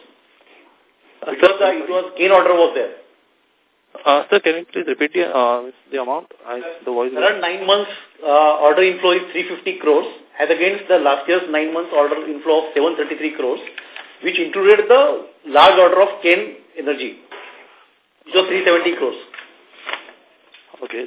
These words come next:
Speaker 1: three twenty crores. And, uh, sir, uh, one more, if I can squeeze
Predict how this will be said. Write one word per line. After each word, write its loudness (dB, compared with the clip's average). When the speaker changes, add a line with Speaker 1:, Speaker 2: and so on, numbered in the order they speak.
Speaker 1:
three -14
twenty -18
crores. -18
And, -4
uh, -2
sir, -4
uh, -2
one -4
more, -2
if -8
I 0
can -4
squeeze -12